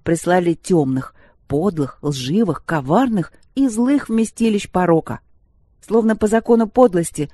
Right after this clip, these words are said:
на роль няньки для иммигрантов назначили меня, а дальше, естественно, пошло-поехало. На что надеялся великий и ужасный директор,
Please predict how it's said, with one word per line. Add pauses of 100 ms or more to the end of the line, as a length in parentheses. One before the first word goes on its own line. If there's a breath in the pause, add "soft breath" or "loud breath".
(100)
на
роль
няньки
для
иммигрантов
назначили
меня, (300)
а
дальше, (160)
естественно,
пошло-поехало. (1300)
На
что
надеялся
великий
и
ужасный
директор,